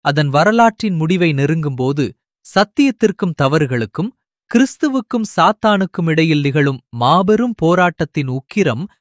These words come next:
அதிகரிக்க வேண்டியதாக உள்ளது. நீங்கள்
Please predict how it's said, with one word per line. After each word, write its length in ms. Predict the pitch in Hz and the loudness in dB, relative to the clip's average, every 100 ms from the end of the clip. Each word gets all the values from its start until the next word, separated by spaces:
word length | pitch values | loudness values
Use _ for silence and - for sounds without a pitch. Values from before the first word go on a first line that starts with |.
| _ | _
அதிகரிக்க 640 | 120 147 220 233 190 - | -4 0 2 0 -2 -4
வேண்டியதாக 640 | 127 127 123 123 117 117 180 | -4 -4 -4 -2 -2 -2 -4
உள்ளது. 400 | 135 113 110 113 - _ _ _ _ _ _ _ _ _ - | -4 -6 -4 -8 -10 _ _ _ _ _ _ _ _ _ -2
நீங்கள் 560 | 190 233 214 208 190 | -2 0 0 0 -4